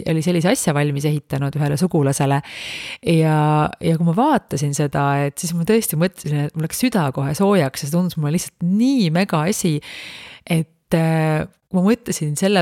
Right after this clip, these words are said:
peale, et kui, äh, kuidas ma inimesi austan või et millised inimesed mulle meeldivad, et, et siis ma ei mäleta, et <laughs> millal ma nagu viimasel ajal olen kuidagi nagu nii leilis olnud kellegi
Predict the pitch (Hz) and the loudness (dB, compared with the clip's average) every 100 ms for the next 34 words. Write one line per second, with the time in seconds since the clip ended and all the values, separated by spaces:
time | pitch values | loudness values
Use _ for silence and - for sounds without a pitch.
0 | 151 151 147 147 - - 185 185 180 170 | 0 -2 -2 -2 -6 -4 0 2 2 2
1 | 160 156 - 220 - _ 160 156 151 151 | 0 -2 -6 -16 -20 _ -2 0 -2 -4
2 | _ _ _ _ - 180 165 175 233 190 | _ _ _ _ -2 0 2 2 4 2
3 | 139 175 185 185 - 143 143 147 143 175 | 2 2 2 2 0 -2 0 0 0 2
4 | 196 151 165 185 135 143 143 147 190 175 | 2 2 2 0 0 -4 -2 0 2 2
5 | 143 139 139 143 151 - 151 - - - | 0 0 0 -2 -4 -4 -4 -6 -18 -12
6 | 160 175 175 175 233 240 - 151 - - | -10 -4 0 2 2 0 0 -4 -4 -6
7 | 160 - - - 311 - - 202 247 196 | -6 -4 -10 -10 -10 -10 -2 2 4 2
8 | 151 156 151 220 233 156 - 156 185 185 | 0 -2 -2 0 2 2 0 0 2 2
9 | 143 143 165 185 151 143 143 - 147 143 | 0 -2 -2 -2 -2 -4 -4 -2 0 -2
10 | - 185 196 185 226 214 139 139 139 143 | -2 0 2 2 2 2 0 -2 -4 -4
11 | - 196 175 135 | 0 0 0 -2